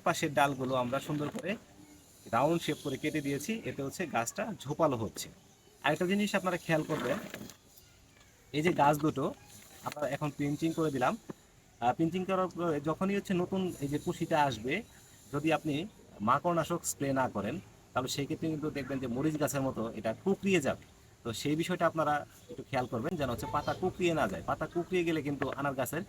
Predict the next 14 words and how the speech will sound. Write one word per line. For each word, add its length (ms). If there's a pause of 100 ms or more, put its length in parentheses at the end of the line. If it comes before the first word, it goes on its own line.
(320)
আপনার 280
গ্রোথটা 280
বন্ধ 220
হয়ে 200
যাবে। 200 (440)
তো 120
সেই 160
ক্ষেত্রে 340
ভালো 240
মানের 220
মাকড়নাশক, 560 (120)
সিনজেন্টার 360
ইমিস-, 400
আহ, 340